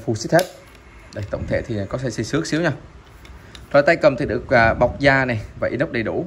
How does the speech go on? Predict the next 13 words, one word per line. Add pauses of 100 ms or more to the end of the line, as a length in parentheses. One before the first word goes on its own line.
(160)
nắp
chụp
thì
xóa
vặn
như
mình
đây. (1000)
Đây,
qua
bốn
hai,
à,